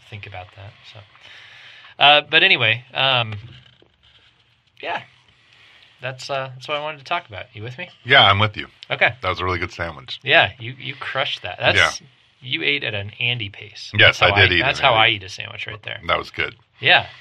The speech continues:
Speaker 1: yeah.
Speaker 2: And
Speaker 1: It's way
Speaker 2: now
Speaker 1: better when you don't chew.
Speaker 2: Yeah, I don't chew.
Speaker 1: Just, just, it's like a snake. <laughs>
Speaker 2: It is.
Speaker 1: You just
Speaker 2: <laughs>
Speaker 1: take that mouse down whole
Speaker 2: Right, well, I, I
Speaker 1: process
Speaker 2: feel
Speaker 1: it
Speaker 2: like
Speaker 1: later.
Speaker 2: last week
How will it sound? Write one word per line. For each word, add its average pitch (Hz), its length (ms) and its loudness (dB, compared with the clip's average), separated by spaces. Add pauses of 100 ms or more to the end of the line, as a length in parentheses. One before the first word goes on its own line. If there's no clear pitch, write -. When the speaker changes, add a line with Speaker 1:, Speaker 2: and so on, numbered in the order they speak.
(140)
Speaker 1:
yeah. 123 240 -2 (540)
Speaker 2:
And 87 140 2 (100)
Speaker 1:
It's - 20 -4
way 87 140 6
Speaker 2:
now 190 60 4
Speaker 1:
better 135 220 6
when 107 120 -6
you 95 60 -10
don't 98 200 -14
chew. - 200 -10 (280)
Speaker 2:
Yeah, - 140 -6
I 76 60 -10
don't 73 200 -12
chew. - 180 -10 (100)
Speaker 1:
Just, 151 220 -14 (260)
just, - 340 -16
it's - 140 -16
like 175 160 -4
a - 20 -10
snake. - 460 -12
<laughs> - 80 -18
Speaker 2:
It 101 120 6
is. 120 180 6 (440)
Speaker 1:
You - 80 0
just 127 480 -4 (140)
Speaker 2:
<laughs> 104 100 -12
Speaker 1:
take - 320 -10
that 113 180 0 (420)
mouse 117 340 2
down 104 260 -6
whole 98 300 -12 (160)
Speaker 2:
Right, 135 180 8
well, 151 140 10
I, 143 160 8
I 170 40 2 (100)
Speaker 1:
process 127 240 6
Speaker 2:
feel 170 80 2
Speaker 1:
it 165 40 2
Speaker 2:
like 139 140 8
Speaker 1:
later. 107 220 0 (380)
Speaker 2:
last 113 340 6
week 110 240 -2